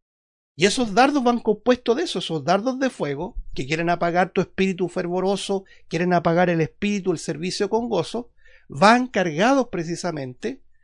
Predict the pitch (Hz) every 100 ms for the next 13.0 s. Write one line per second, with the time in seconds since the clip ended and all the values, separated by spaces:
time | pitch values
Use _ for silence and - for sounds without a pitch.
0 | _ - 139 214 233 - _ _ - 294
1 | 294 247 208 190 185 180 220 247 _ _
2 | _ 151 170 175 196 220 214 220 202 190
3 | - 180 151 - 196 196 - 190 190 _
4 | _ _ - 190 185 190 180 180 160 -
5 | 170 160 160 156 160 147 151 135 127 -
6 | - - - - _ _ _ _ _ _
7 | _ _ 135 147 170 - 147 117 131 202
8 | 285 254 196 208 214 - 160 - 156 151
9 | 151 135 143 135 120 - _ _ _ _
10 | _ _ _ - 160 190 175 160 - 147
11 | 139 135 165 180 185 - 139 151 160 175
12 | 165 151 147 143 139 139 175 196 -